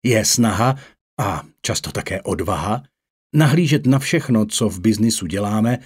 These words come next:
očima zákazníka. On jediný, jak moderní marketing věří,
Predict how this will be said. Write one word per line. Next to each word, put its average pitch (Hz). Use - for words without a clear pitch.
očima 120
zákazníka. 92
On 131
jediný, 117
jak 104
moderní 113
marketing 107
věří, 107